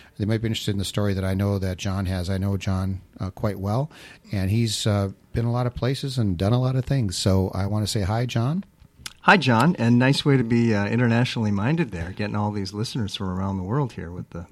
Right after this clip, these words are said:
Speaker 2: podcast.
Speaker 1: That's what we do. By the way, those of you that haven't done so already, we have an actual sticker that has made its way already to about twenty different countries. So if you want to be the first on your continent, or at least the first in your country or city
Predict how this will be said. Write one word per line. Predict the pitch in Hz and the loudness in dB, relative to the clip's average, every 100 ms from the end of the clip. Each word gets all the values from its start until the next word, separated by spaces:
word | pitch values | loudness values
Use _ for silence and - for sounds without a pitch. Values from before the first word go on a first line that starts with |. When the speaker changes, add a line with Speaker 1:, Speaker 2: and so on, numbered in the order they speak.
| - | -8
Speaker 2:
podcast. | 110 131 - - - | -6 -6 -10 -12 -6
Speaker 1:
That's | 95 98 - | -2 -2 -2
what | 110 | -4
we | 101 | -2
do. | 107 139 104 | -2 -2 0
By | 113 113 | 2 4
the | 120 | 4
way, | 117 | 4
those | 110 117 | 4 2
of | 131 | 0
you | |
that | 101 101 95 | 0 2 2
haven't | 104 101 87 | 0 0 0
done | 101 | -2
so | 117 107 | 0 -2
already, | 92 92 101 | 0 0 0
we | 92 95 | -2 -2
have | 107 139 | -2 -2
an | 95 | -4
actual | 98 104 - 85 | -4 -4 -6 -8
sticker | - - - 85 | -6 -6 -4 -4
that | 85 87 | -4 -4
has | 90 | -4
made | 101 101 | -4 -2
its | 95 - | -4 -6
way | 95 92 | -6 -6
already | 92 92 90 90 | -6 -6 -4 -4
to | - | -4
about | 87 85 92 | -4 -6 -6
twenty | - 143 | -2 0
different | 101 90 - | 0 -4 -4
countries. | 92 - 87 85 - - - - | -4 -2 -4 -6 -10 -20 -20 -4
So | 107 | -2
if | 98 | 0
you | 131 | 0
want | 131 | 2
to | |
be | 120 | 2
the | 107 | 0
first | 92 - 127 - | 0 -2 -2 0
on | |
your | 104 92 | -2 -2
continent, | - 120 143 147 123 | -2 -2 0 -2 -2
or | 101 | -2
at | |
least | 98 113 - | -2 -4 -6
the | |
first | - 113 - | -4 -4 -2
in | 101 | -4
your | 90 | -4
country | - 110 - 107 | -4 -4 -2 -4
or | 92 | -2
city | - 113 113 123 | 0 2 2 0